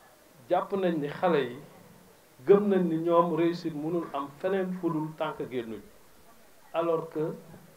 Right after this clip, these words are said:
tel n'est pas forcément le cas. Même boo xoolee ba monsieur le maire miy toog, lu ne am na ko ci dëkk bi, am na ndomba tànk yu ne,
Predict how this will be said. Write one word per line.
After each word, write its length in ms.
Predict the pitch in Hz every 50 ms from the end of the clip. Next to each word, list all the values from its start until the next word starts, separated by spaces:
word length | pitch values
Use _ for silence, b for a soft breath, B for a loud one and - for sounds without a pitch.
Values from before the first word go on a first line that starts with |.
| - - - - - - - - - - - - - - - - - - - -
tel 160 | 190 185 185 175
n'est 160 | 160 156 147
pas 220 | - - 156 147
forcément 520 | 143 - 143 127 - - 135 117 120 117 113
le 140 | 110 104
cas. 220 | 104 - 113 104 - - - - - - - - - - - - - - - -
Même 200 | 139 170 180 190
boo 240 | 180 160 160 147 - - -
xoolee 400 | 135 127 123 110 110 107 - - - - - - - - - - - - - - - - - - - - - - - -
ba 80 | 143 160
monsieur 280 | 165 156 156 - 151
le 120 | 143 139 127
maire 240 | 127 131 120 117 117
miy 160 | 127 151 165 170
toog, 220 | - 147 113 - - - - - - - - - - - - - - - - - - - - - - - - _ - - - - 131
lu 140 | 135 147 151
ne 160 | 180 175 175 -
am 140 | 127 139
na 80 | 139 131
ko 140 | - - 135
ci 80 | - 135
dëkk 280 | 131 127 120 - - 180
bi, 100 | 185 - - - - -
am 140 | 127 127 131
na 60 | 127 123 120 - -
ndomba 340 | 123 123 127 127 135 131 131
tànk 280 | 123 - 127 120 123 -
yu 180 | 127 127 147 170
ne, 120 | 190 180